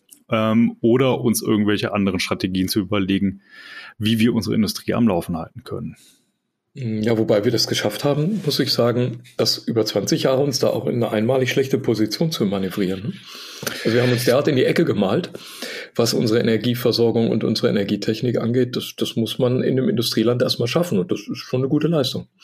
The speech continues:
Speaker 1: Ähm, ja, das haben wir sehr, sehr konsequent verfolgt. Ähm, dennoch, glaube ich, ich fürchte, das können wir leider erstmal als gegeben annehmen,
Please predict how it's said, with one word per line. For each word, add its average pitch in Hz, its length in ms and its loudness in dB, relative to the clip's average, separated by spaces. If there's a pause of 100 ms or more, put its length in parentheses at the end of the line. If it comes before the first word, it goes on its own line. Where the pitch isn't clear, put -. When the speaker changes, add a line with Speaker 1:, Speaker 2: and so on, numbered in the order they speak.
(580)
Speaker 1:
Ähm, 120 420 2
ja, 87 380 -6
das 104 360 -2
haben 113 160 2
wir 110 220 2
sehr, 113 200 2
sehr 113 120 2
konsequent 113 460 0
verfolgt. 123 540 -2 (420)
Ähm, 120 600 2 (840)
dennoch, 123 960 -2
glaube 113 220 2
ich, 110 160 0
ich - 160 -6 (180)
fürchte, 147 360 0
das 190 160 0
können 143 160 2
wir 127 80 2
leider 117 320 2
erstmal 120 300 0
als 113 140 -2
gegeben 113 380 0
annehmen, 151 560 2